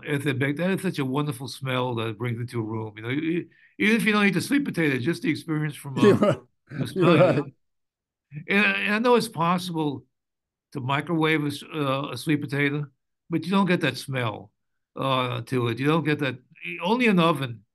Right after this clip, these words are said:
Speaker 1: and that heat and that kind of heat can deliver,
Speaker 2: Yeah, I've
Speaker 1: you know,
Speaker 2: never,
Speaker 1: the
Speaker 2: I've never, uh, I've never done them in the microwave, but, uh, but yeah, I agree with you. You need the oven.
Speaker 1: What's the difference between a sweet potato and a yam?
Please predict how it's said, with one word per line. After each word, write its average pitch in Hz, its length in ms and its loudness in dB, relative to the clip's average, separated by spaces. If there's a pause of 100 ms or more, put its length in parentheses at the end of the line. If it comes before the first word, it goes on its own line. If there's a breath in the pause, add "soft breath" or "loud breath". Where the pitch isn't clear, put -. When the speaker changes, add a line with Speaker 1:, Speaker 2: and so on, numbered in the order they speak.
(380)
Speaker 1:
and 135 100 -6
that 131 140 0
heat 156 240 4
and 147 100 -6
that 123 120 -6
kind 147 160 -4
of 127 60 -4
heat 127 280 -4 (320)
can 156 80 -4
deliver, 147 340 4
Speaker 2:
Yeah, 156 220 4
I've 180 140 0
Speaker 1:
you - 60 -4
know, 196 120 4
Speaker 2:
never, 175 180 0
Speaker 1:
the 165 80 -8
Speaker 2:
I've 170 180 0
never, 165 520 0
uh, 147 240 2 (120)
I've 160 160 -6
never 175 240 -2
done 160 260 0
them 143 120 0
in 135 140 -2
the 131 40 -6
microwave, 131 640 -4
but, 123 180 -6 (480 soft breath)
uh, 123 320 -2
but 123 320 -2 (340)
yeah, 139 320 0
I 135 80 -2
agree 135 260 -2
with 123 180 -2
you. 120 100 -4
You 117 180 -4
need 127 220 -2
the 120 160 -2
oven. 117 340 -6 (1040)
Speaker 1:
What's 254 280 4
the 240 100 2
difference 214 400 2
between 156 260 -2
a 147 60 0
sweet 170 220 -2
potato 156 360 0
and 135 100 -6
a - 20 -6
yam? 120 400 -4